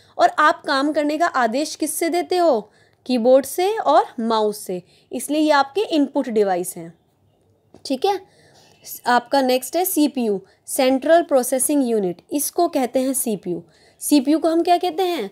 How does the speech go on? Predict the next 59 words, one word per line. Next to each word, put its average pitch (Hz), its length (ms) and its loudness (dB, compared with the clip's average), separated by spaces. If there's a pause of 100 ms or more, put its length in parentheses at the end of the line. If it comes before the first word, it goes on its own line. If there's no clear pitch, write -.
(440)
जैसे 247 300 0
हमारा 262 380 -2
दिमाग 233 400 0 (100)
काम 254 260 -2
करता 220 340 -6
है 190 100 -8
ना, 302 100 -6
हमारे 254 500 -2
शरीर 240 320 -4
के, 254 180 -4 (380)
अ, 233 100 -2
कहीं 247 300 0
भी 262 100 2
अगर 254 200 2
हमने, 247 340 0
अ, 247 40 -10 (720)
सपोज 262 380 -2
करो 277 220 4
कहीं 262 240 0
पे 247 100 -2
गैस 240 280 2
चल 226 140 -2
रही 226 60 0
है, 240 80 2
ज-, 226 280 -4
ज़रा 240 220 -2
सा 269 120 -6
गलती 233 280 -2
से 240 120 -2
टच 233 260 -2
हो 208 60 -2
गया, 208 100 2
कोई 233 140 0
गर्म 226 280 2
चीज़ 240 220 -8
टच 214 200 -2
कर 202 160 -2
दी 190 120 -2
हमने, 196 240 -4 (360)
तो 277 60 0
एकदम 269 200 2
से 302 100 -2
हमारा 277 280 2
हाथ 262 220 0
पीछे 285 240 -2
हो 285 60 0
जाता 247 240 -2
है। 254 120 -8 (280)
क्यों? 370 200 0
क्योंकि 311 400 -4
हमारा, 311 160 0
सबसे 311 240 -4
पहले 311 140 2
हमारे 320 160 2
दिमाग 302 280 2
को 330 100 -2
पता 269 220 0
चलता 208 300 -4
है 185 100 -8